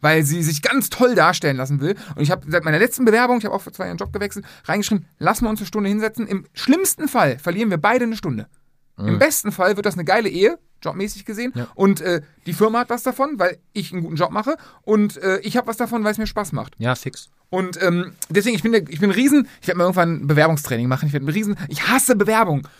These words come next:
Speaker 1: Mit großer Freude habe ich Ihre Stellenausschreibung gelesen.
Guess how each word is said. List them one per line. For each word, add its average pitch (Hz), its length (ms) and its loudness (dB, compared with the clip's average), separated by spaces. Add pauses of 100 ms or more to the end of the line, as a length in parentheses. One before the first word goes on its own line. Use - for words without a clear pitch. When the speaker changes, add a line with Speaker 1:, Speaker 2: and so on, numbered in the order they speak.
(200)
Speaker 1:
Mit 208 160 0
großer 285 480 4
Freude 240 440 6
habe 226 200 4
ich 220 120 4
Ihre 247 180 4
Stellenausschreibung 185 800 4
gelesen. 151 540 4